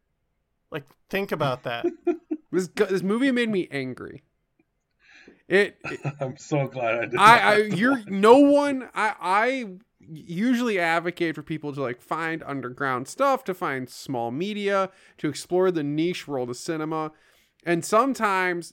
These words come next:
Speaker 2: taking those journeys, diving down those depths, just like with bands, sometimes you find something that's just genuinely not a good time. Not even in a
Speaker 3: Hmm.
Speaker 2: good way. Like, not even in a, "This, this hurts and I like it." This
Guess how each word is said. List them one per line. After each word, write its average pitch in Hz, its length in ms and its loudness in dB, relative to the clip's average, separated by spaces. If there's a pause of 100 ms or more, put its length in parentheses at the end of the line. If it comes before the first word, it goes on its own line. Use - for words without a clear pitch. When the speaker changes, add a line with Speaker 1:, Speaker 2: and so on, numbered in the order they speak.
(160)
Speaker 2:
taking 190 380 0
those 202 220 -2
journeys, 143 500 -6
diving 190 540 4
down 180 240 0
those 151 220 -2
depths, 131 520 -2 (140)
just 214 300 -2
like 247 200 0
with 220 160 -6
bands, 127 320 -4
sometimes 240 460 -4
you 226 40 -10
find 180 380 -2
something 175 300 -4
that's 143 120 -8
just 135 280 -14
genuinely 180 640 2
not 139 300 -2
a 131 60 -6
good 120 240 -8
time. 69 400 -14 (460)
Not 240 260 4
even 262 200 0
in 208 160 0
a 214 80 2
Speaker 3:
Hmm. - 40 -6
Speaker 2:
good 254 200 -2
way. 160 260 -2
Like, 165 240 -2
not 196 260 -2
even 214 200 -4
in 185 80 0
a, 165 40 -4
"This, 156 380 -4 (120)
this 175 180 -4
hurts 220 440 0
and 170 160 -4
I 156 120 0
like 156 400 0
it." - 180 -8 (540)
This 196 420 2